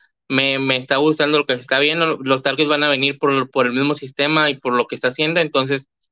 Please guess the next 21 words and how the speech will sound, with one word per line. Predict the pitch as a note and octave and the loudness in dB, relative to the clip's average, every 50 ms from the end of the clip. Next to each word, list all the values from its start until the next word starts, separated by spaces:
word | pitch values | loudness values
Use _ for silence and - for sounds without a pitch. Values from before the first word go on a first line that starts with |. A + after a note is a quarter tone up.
| _ _ _ _ | _ _ _ _
yo | C3+ C#3+ | 2 2
creo | C3+ C#3 C#3 | 2 2 0
que | D#3 C#3+ | -4 -2
sigue | - D3 C#3+ C#3+ | 0 -2 -2 0
siendo | C#3+ C#3+ C#3 C#3+ C#3 | 0 0 0 2 0
el | C3+ | 2
wide | C3 C3+ C3+ | 2 2 2
receiver | C#3 C3+ C3 D3 C#3 C#3 | 2 0 0 0 2 2
uno, | C#3 C#3+ D3 | 2 0 0
o | C3 C3 B2+ | -2 -6 -2
que | - D3+ | 0 2
va | C#3 C#3+ | 2 2
a | D#3 | 0
ser | D3+ E3 D#3 | 0 0 0
el | D3 | 2
wide | D3 D3+ C#3+ | 4 4 2
receiver | C#3+ C#3 - D#3 C#3+ C#3+ | 2 0 0 0 2 2
uno | C#3+ C#3 C#3 C#3 C3+ C3+ C3 G#2+ - - | 2 2 2 2 2 0 -2 -4 -8 -10
a | - A#2 A#2+ A#2 A#2 A#2 - _ | -6 -2 -2 -2 -2 -2 -4 _
corto | - B2+ B2+ - C3+ B2+ | -2 -2 0 0 -4 0
plazo. | C#3+ C#3+ D#3 D#3 F3 F#3+ G3+ | 0 0 0 0 -4 -6 -6